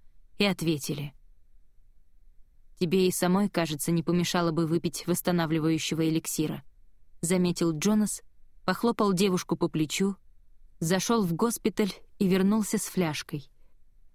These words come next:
«Конечно, до снадобья Ланы далеко, но тоже сгодится». Феллон с благодарностью отхлебнула,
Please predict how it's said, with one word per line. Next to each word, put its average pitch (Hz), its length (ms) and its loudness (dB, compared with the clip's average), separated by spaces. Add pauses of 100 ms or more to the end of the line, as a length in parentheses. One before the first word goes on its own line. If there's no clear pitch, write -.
(680)
«Конечно, 208 520 2
до 196 120 2
снадобья 185 540 2
Ланы 180 280 2
далеко, 170 560 0 (560)
но 226 140 -2
тоже 196 300 0
сгодится». 151 680 -2 (1160)
Феллон 226 440 2
с 185 60 0
благодарностью 196 840 2
отхлебнула, 190 760 0